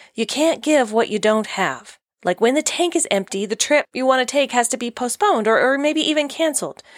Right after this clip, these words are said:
And then you don't get to create that impact. All right, this is especially important in this pandemic season when our stress levels have hit sustained highs. And I, I was already planning for us to, to talk about self-care as part of stewarding resourcefully,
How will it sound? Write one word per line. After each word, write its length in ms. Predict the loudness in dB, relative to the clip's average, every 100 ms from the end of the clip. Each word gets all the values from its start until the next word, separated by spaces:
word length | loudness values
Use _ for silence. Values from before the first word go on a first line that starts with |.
| -20 -14 0
And 200 | 0 2
then 160 | 2
you 120 | 2 -2
don't 380 | 0 0 0
get 140 | -2 -4
to 60 |
create 360 | -6 -2 -2 -2
that 180 | -2 -2
impact. 560 | -4 -6 -10 -10 -20 _ _ _ _ _ _ _ _ _ _ -2
All 120 | 0
right, 180 | 0 0
this 160 | -2 0
is 120 | 0
especially 840 | -2 -2 0 2 0 -2 -4 -4 -6
important 760 | -6 -4 -6 -6 -10 -10 -12 _ _ -2
in 200 | 0 0
this 140 | -4
pandemic 520 | -4 -4 0 0 0
season 340 | -2 -2 -2 -2
when 140 | 0
our 120 | 0
stress 440 | 0 0 0 0 -2
levels 360 | -2 -2 -4
have 160 | -6 -8
hit 340 | -2 -2 -2 -8
sustained 760 | -4 -2 -4 -4 -6 -6 -10 -16 _
highs. 440 | -10 -4 -2 -2 -4
And 160 | 0 2
I, 200 | 2 -2 -14 -8 0
I 40 |
was 140 | 0
already 340 | 4 4 2 0
planning 440 | 0 2 2 0
for 120 | 0
us 140 | 0 -2
to, 100 | -8 _ -14
to 140 | -12
talk 380 | -10 -2 0 0
about 260 | 0 0 0
self-care 500 | -2 -2 -4 -2 -2
as 160 | -2
part 260 | -2 -2 0
of 60 | -2
stewarding 440 | -2 0 0 -2
resourcefully, 640 | -4 -2 -2 -2 -2 -4